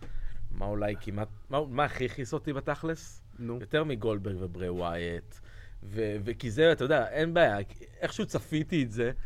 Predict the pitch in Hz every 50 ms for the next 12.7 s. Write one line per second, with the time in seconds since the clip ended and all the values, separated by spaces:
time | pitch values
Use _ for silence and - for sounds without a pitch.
0 | - - - - - 208 - - - 160 185 220 247 262 - - - 143 123 120
1 | 127 120 104 - - - - - - - 220 226 - - - 147 135 - - 180
2 | 165 - 190 208 226 233 214 - - - - - 104 101 117 123 - - 139 123
3 | 131 143 143 117 101 90 85 87 - - - - - - - - - - - -
4 | - - - - - - - - - - - - - - - 101 104 - - 85
5 | - - 73 - - - - - - - - - - - - - - - - -
6 | - - - - - - - - - - - - - - - - - - - -
7 | - - - - - - 196 202 190 - - 233 220 - - - - - - -
8 | 247 285 302 294 277 233 202 180 165 131 110 101 - - - 190 196 - - 143
9 | 147 214 233 262 269 269 262 247 208 151 104 85 - - - - - 156 143 123
10 | - - - - 180 160 175 190 170 208 233 247 269 262 262 - 226 220 196 -
11 | - 165 139 85 76 - - - - - - - 147 123 107 - 143 123 113 107
12 | - 110 123 110 - 123 110 104 101 101 98 98 98